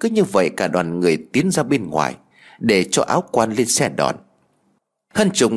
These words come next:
thanh niên gồng người bê chiếc áo quan bằng gỗ mà trông ai nấy cũng đều nhễ nhại mồ hôi. Cho được quan tài lên xe đòn thì ai cũng nằm vật ra một góc, nhường đường cho những người đi đưa mà bàn tán với nhau. "Không hiểu sao áo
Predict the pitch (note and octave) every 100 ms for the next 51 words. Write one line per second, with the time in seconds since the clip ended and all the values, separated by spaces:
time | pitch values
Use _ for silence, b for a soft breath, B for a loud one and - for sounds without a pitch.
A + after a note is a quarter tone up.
0 | G#2+ F#3 F3 F3 C#3 G2 F#2+ F#2 F#2+ F2+
1 | F#2 E3 F3 A3 D#3+ G#3 F3+ D3 F2 D2+
2 | C2 F2 C#3 A3 A3+ B B B G#2 G#2+
3 | G#2 E3 D3+ C#3+ G#2+ A#2+ F#3 F#3 F#3 G#2
4 | D2+ F2 E3 C3+ - E2 D2+ F2 C3 B2
5 | - _ _ _ B B B B - G#3
6 | D3+ - F3+ E3+ C3 - F#2 A2+ E3 -
7 | E3+ E2+ D2+ C2 - b b - C3+ E3+
8 | E3 G3+ A#2+ F#2 F2 F#2+ - B2+ D#2 -
9 | - A3 - _ _ A2 A2+ G#2 G#2+ G2
10 | F#2+ - C3 E3 D3+ F2+ A#2 C#3 C#3 C#3+
11 | D3 C#3+ b _ F#2 E2 D2+ C2+ - F#2
12 | D3 C#3+ A#2 G#2+ - _ _ _ b b
13 | b b b - A2 G2 D2 - - -
14 | B2